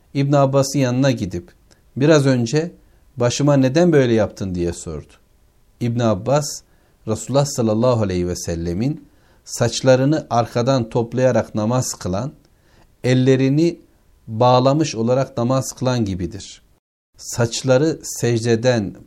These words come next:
payını alamaz." buyurduğunu işittim. Yani secdeye giderken saçlar da secdeye gidecekmiş gibi anlayacağız.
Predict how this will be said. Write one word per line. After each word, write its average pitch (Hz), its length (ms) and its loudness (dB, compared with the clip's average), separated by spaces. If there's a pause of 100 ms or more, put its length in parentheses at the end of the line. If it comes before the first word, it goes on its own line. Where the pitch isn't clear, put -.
payını 117 340 0
alamaz." 107 680 0 (300)
buyurduğunu 123 400 0
işittim. 90 500 -10 (1000)
Yani 98 380 -2 (960)
secdeye 127 680 0 (200)
giderken 139 680 -2 (500)
saçlar 139 540 0
da 117 80 0
secdeye 107 400 0
gidecekmiş 101 800 -4
gibi 113 180 0
anlayacağız. 82 760 -6